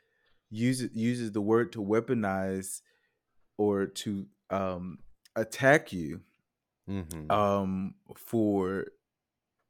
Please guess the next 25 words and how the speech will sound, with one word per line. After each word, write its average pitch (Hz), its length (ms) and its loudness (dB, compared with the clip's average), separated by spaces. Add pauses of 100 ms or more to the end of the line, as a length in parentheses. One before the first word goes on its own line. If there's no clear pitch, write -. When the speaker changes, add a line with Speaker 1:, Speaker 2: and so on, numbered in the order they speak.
(160)
Speaker 1:
like, 107 240 0 (300)
playing 120 360 4
their 113 140 6
game. 104 560 0 (1900)
It's 117 240 0
like, 113 440 2 (1500)
y-, 113 100 -10 (180)
y-, 110 240 -6
as 113 200 2
long 127 260 6
as 135 100 4
nobody 120 360 8
knows, 110 380 6
you're 104 100 2
good. 92 440 0 (920)
But 113 200 8
Speaker 2:
Mm-hmm. - 0 -
Speaker 1:
because 120 320 8
I 131 160 12
know, 95 540 6 (300)
any 127 220 8
chance 120 340 4
I 104 100 6
Speaker 2:
Mm-hmm. 101 80 0
Speaker 1:
get, 120 380 6